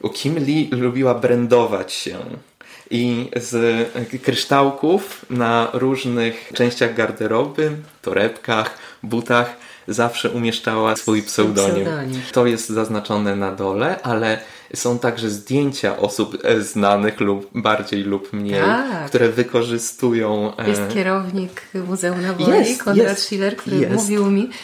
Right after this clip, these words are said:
Speaker 2: kiedy rozmawiałam z nim
Speaker 1: Mhm.
Speaker 2: o wystawie, że był zachwycony, tylko ledwo się trzymał na szpilkach.
Speaker 1: To prawda. A Magda chyba jest w tych czerwonych butach na ogromnej platformie i ogromnym obcasie, więc
Speaker 2: Jest
Speaker 1: to
Speaker 2: też Maria Poprzęcka,
Speaker 1: Jest, jest.
Speaker 2: która os-,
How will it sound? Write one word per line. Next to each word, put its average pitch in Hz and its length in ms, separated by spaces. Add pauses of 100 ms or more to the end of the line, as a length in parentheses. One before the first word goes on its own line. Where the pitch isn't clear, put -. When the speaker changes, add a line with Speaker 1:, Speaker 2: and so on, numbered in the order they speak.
(340)
Speaker 2:
kiedy 185 160
rozmawiałam 180 540
z - 60
nim - 100
Speaker 1:
Mhm. 165 140
Speaker 2:
o 185 40
wystawie, 180 500
że 175 140
był 185 380
zachwycony, 196 580
tylko 233 200
ledwo 214 280
się 226 140
trzymał 190 400
na 156 80
szpilkach. 165 600
Speaker 1:
To 127 120
prawda. 113 500 (280)
A 107 80
Magda 147 680
chyba 135 540
jest 123 380
w 113 80
tych - 260
czerwonych 123 640
butach 117 800
na 110 460 (120)
ogromnej 120 420
platformie 113 580
i 113 60
ogromnym 110 720
obcasie, 104 500
więc 98 280
Speaker 2:
Jest 160 80
Speaker 1:
to - 120
Speaker 2:
też - 140
Maria 180 300
Poprzęcka, 143 600 (180)
Speaker 1:
Jest, 131 440
jest. 123 300
Speaker 2:
która 147 440
os-, - 640